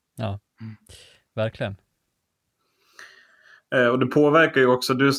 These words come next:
Speaker 3: du var ju lite på det, men det påverkar väl indirekt också allsvenskan lite om man tittar lånemässigt. Eh, Niederbach var ju tillbaks i Frölunda här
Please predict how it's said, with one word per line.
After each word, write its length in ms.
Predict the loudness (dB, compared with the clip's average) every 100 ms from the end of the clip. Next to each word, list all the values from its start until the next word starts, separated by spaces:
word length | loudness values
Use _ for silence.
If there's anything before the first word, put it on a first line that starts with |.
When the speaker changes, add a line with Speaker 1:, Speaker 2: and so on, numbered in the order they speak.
| 0
Speaker 3:
du 60 | 2
var 80 |
ju 60 | 2
lite 160 | 0 0
på 120 | 0
det, 60 | 0
men 120 | 0
det 60 | 0
påverkar 460 | 2 2 2 2
väl 100 | 0
indirekt 500 | 0 2 2 0 0
också 240 | -2 0 2
allsvenskan 540 | 2 2 0 2 0
lite 280 | 0 0 0
om 80 | 0
man 100 | -2
tittar 240 | -2 0
lånemässigt. 880 | 2 2 2 0 0 -4 -8 -8 -16 -18 -18 -6
Eh, 440 | -2 -2 -4 -8 -4
Niederbach 600 | 0 2 2 2 0 -2
var 180 | 0
ju 60 | 0
tillbaks 400 | 2 0 0 -2
i 40 |
Frölunda 460 | -2 0 2 0 0
här 280 | 0 0